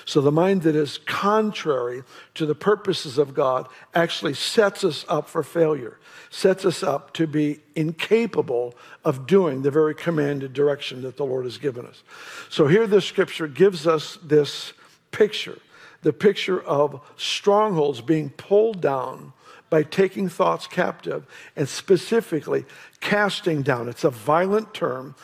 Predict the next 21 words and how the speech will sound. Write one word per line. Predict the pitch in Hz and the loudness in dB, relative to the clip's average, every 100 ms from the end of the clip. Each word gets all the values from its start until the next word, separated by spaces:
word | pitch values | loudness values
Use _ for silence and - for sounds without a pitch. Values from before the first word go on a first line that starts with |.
| - - - | -20 -20 -6
casting | - 202 196 - 190 | 0 0 0 -4 -2
down | 151 131 123 | 0 -2 -4
thoughts, | - - 214 160 120 - - - - - _ | -12 0 4 4 2 -4 -14 -20 -20 -20 _
imaginations, | 160 147 170 190 185 175 151 - 123 139 - - _ _ _ - | 0 2 2 2 2 2 0 -4 -8 -10 -14 -20 _ _ _ -8
reasonings | 143 151 208 220 160 151 120 98 110 123 131 - - _ _ _ _ _ _ _ - - - | -2 0 0 -2 0 -2 -2 -10 -16 -20 -18 -18 -18 _ _ _ _ _ _ _ -20 -20 -2
that | 151 | 2
are | 151 - | 2 4
inconsistent | 185 180 175 151 170 139 - 170 | 2 4 0 0 0 -2 -6 -8
with | 143 | -4
God. | 123 147 120 - _ _ _ _ _ _ _ _ - - - - - - - - | 0 0 -2 -10 _ _ _ _ _ _ _ _ -20 -20 -20 -20 -20 -20 -20 2
It's | 165 156 | 2 2
the | - | -2
target | 156 - 190 208 220 220 | -4 -2 2 2 2 -2
of | 156 | 0
the | 175 | 2
Lord | 165 131 131 | 2 2 0
for | - 147 | -6 -8
you | 143 185 | -2 -2
and | 180 | -2
for | 175 | -4
me | 139 139 | -4 -6